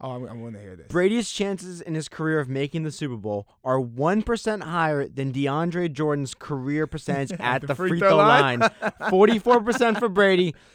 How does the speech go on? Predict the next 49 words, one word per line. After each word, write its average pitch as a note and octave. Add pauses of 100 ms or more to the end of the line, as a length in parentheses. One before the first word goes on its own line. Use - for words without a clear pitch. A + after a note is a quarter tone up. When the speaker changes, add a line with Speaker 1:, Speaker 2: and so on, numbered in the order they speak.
(160)
Speaker 2:
forty-three G#3
percent G#3
Speaker 1:
Oh, -
Speaker 2:
for G3+
Speaker 1:
my D3+
Speaker 2:
Jordan. E3
Speaker 1:
goodness. B2+
Speaker 2:
Brady F3
is E3
amazing. D3
Speaker 1:
That D#3+
is E3+
crazy. E3+
Like, D#3+
think A3+
about, F3+
that's G3
why A#3
I'm G#3
like, G3
listen, D3+ (160)
the C#3+
fact G3
that G3
he G3
made F3
the E3+
Super F3+
Bowl, F3
I C3+
was B2
like, A#2
"All A2+
right, C#3+
this A2
is B2+
it. F#3 (320)
Tom D3+
Brady's F3+
the D3
greatest D#3+
quarterback D#3
of C#3
all C#3+
time." C3+
There C#3+
is A3
no G3+
debate. C3+